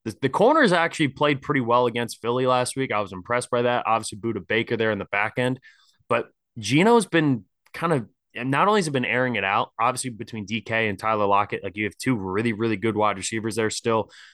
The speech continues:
This is gonna be, uh, Rashad Penny done for the year. So it's the Kenneth Walker show now in Seattle, um, who so far has looked pretty good when he's gotten his opportunities. It's just they've had Rashad Penny there, so he hasn't gotten a, a huge,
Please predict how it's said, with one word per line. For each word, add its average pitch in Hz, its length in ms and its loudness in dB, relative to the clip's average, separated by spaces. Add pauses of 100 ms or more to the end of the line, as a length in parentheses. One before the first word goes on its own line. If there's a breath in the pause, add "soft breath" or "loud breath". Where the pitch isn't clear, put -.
(120)
This 113 160 2
is 120 80 -2
gonna 120 180 0
be, 117 260 2
uh, 104 160 2
Rashad 113 400 -2
Penny 117 440 -4 (120)
done 110 200 -2
for 113 140 -6
the 98 100 -4
year. 107 280 0
So 107 220 -2
it's - 140 -6
the - 80 -10
Kenneth 117 320 -4
Walker 107 340 0
show 110 280 0
now 110 340 0
in 107 120 -8
Seattle, 107 580 0 (360 loud breath)
um, 98 380 -2 (140)
who 104 420 -4 (520)
so 143 220 2
far 131 580 4
has 113 200 -2
looked - 260 0
pretty 147 260 2
good 143 240 4
when 123 120 2
he's 117 100 0
gotten 117 220 -2
his 113 120 -4
opportunities. 117 720 -2
It's 95 80 -12
just - 280 -8 (280 loud breath)
they've 104 100 -2
had 113 180 0
Rashad 113 360 0
Penny 131 220 0
there, 95 180 0
so - 140 -10
he 107 60 0
hasn't 110 180 -2
gotten 101 320 -2
a, 110 40 -2
a 101 40 -6
huge, 113 580 -4